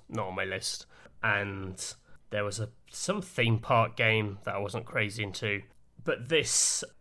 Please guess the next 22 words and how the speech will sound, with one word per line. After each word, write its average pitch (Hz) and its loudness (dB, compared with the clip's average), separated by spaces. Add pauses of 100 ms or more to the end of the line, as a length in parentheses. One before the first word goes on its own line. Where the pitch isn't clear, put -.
(280)
uh, 92 -8
yeah, 143 2 (140)
uh, 156 2
this 165 2
gorgeous, 165 4
uh, 117 8
two 156 4
D 120 4 (100)
sort - -4
of - -6
Metroidvania, 113 6 (540)
looks 120 -4
like 120 2
an 120 4
animated 117 2
film. 107 2
It's - -8
this - -6
incredibly 107 -2
multi-layered, 113 2 (260)
you 120 -6
know, 101 0